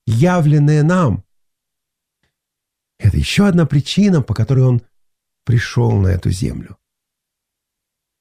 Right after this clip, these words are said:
И теперь мы подходим к тому, с чего мы начали. Он пришел, чтобы стать Божьим первосвященником. И для этого он стал и жертвой,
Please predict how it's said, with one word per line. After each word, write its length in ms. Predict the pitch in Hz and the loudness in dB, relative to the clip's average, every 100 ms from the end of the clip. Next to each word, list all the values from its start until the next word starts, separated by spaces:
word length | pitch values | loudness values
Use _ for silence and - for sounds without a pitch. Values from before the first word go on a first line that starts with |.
| _ | _
И 100 | 104 | -6
теперь 400 | - 104 226 269 | -4 -2 0 2
мы 140 | 220 202 | 2 0
подходим 500 | 123 - 254 233 175 | -2 -4 -2 0 0
к 80 | - | 0
тому, 380 | 151 254 247 _ _ _ _ _ _ _ _ _ | 0 0 -2 _ _ _ _ _ _ _ _ _
с 80 | - | -8
чего 220 | - 156 | 0 2
мы 100 | 151 | 2
начали. 460 | 143 110 - - - _ _ _ _ _ _ _ _ _ _ _ _ _ _ _ _ - | 2 0 -4 -12 -18 _ _ _ _ _ _ _ _ _ _ _ _ _ _ _ _ 0
Он 160 | 104 | 0
пришел, 580 | 98 101 - 170 202 - _ _ _ _ _ _ | 2 -2 0 0 0 -4 _ _ _ _ _ _
чтобы 320 | - - 113 | -8 -2 0
стать 580 | 113 - 147 139 - - _ _ _ _ | 0 0 0 -2 -8 -20 _ _ _ _
Божьим 640 | 110 117 135 110 120 113 - _ _ | 0 2 2 2 0 -2 -6 _ _
первосвященником. 960 | 104 101 98 101 - - 80 - - _ _ _ _ _ _ _ _ _ _ - | -2 0 -2 -4 -4 -6 -6 -10 -20 _ _ _ _ _ _ _ _ _ _ 0
И 100 | 135 | 2
для 140 | 160 | 2
этого 340 | 254 277 254 | 2 0 -2
он 260 | 240 196 196 | -2 0 -2
стал 360 | - 226 214 - - | -2 -2 -2 -4 -2
и 180 | 254 254 | 0 2
жертвой, 880 | 170 139 175 135 - 92 85 - | 2 2 2 0 -4 -6 -6 -14